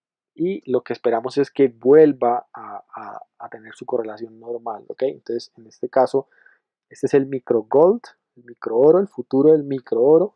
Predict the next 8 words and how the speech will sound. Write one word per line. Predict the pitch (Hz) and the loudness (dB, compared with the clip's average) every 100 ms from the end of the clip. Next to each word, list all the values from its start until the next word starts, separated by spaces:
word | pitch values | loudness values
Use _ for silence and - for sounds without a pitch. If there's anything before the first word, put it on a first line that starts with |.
| _ | _
¿sí? | _ 151 202 _ _ _ _ _ _ _ _ _ _ | _ -8 -8 _ _ _ _ _ _ _ _ _ _
Eh, | 127 120 113 113 110 | -4 -2 -2 -4 -2
y | 165 190 208 _ _ _ _ _ _ _ _ - | 0 0 -2 _ _ _ _ _ _ _ _ -6
este | 135 - | -4 -4
es | 143 | 0
el | 143 | 0
nuevo, | 147 143 143 147 143 | 2 2 4 2 2
eh, | 127 117 117 | 0 0 -2